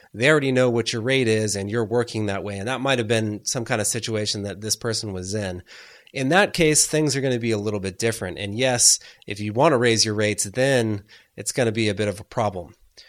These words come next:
And that's why I say, you know, I tend to do it a certain way. And I think the word that I was looking for was retainer. You're on retainer. Uh,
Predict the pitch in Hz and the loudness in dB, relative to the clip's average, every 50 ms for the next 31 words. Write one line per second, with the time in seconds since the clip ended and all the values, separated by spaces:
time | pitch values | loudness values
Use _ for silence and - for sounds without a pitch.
0 | _ _ _ - 120 151 180 180 - 175 156 151 139 127 - - 151 135 135 131 | _ _ _ -2 2 4 4 4 6 6 8 8 8 6 6 4 4 4 4 2
1 | 127 127 123 107 135 151 151 - 160 135 123 113 110 127 127 120 117 - - - | 2 0 0 0 -2 -2 0 0 0 0 -2 -2 -2 0 2 2 0 0 -4 -12
2 | - - _ _ _ _ _ - 135 - - 156 139 123 92 110 107 117 131 127 | -20 -20 _ _ _ _ _ -2 2 2 4 4 2 0 -2 -2 0 2 4 4
3 | 110 107 101 101 110 110 - _ _ _ _ _ - 107 113 113 - 156 151 123 | 4 4 2 -2 -4 -6 -10 _ _ _ _ _ -6 -6 -6 0 0 0 0 0
4 | 123 120 123 127 117 113 127 143 139 127 123 117 107 104 113 123 - 113 101 - | -2 0 2 2 2 4 4 2 4 4 4 4 2 2 0 -2 -2 -4 -4 -2
5 | 127 113 110 101 101 98 95 92 92 101 107 104 92 - 131 123 113 98 92 87 | 0 0 0 0 0 -2 -2 -4 -4 -6 -6 -6 -4 0 0 2 2 2 -2 -6
6 | 82 87 104 104 104 104 - 120 113 107 104 101 - - 131 120 107 98 92 92 | -8 -10 -8 -6 -6 -4 -4 -4 -4 -6 -4 -4 0 0 2 2 2 0 -4 -6
7 | 90 - _ - - 87 107 | -8 -12 _ -12 -10 -8 -8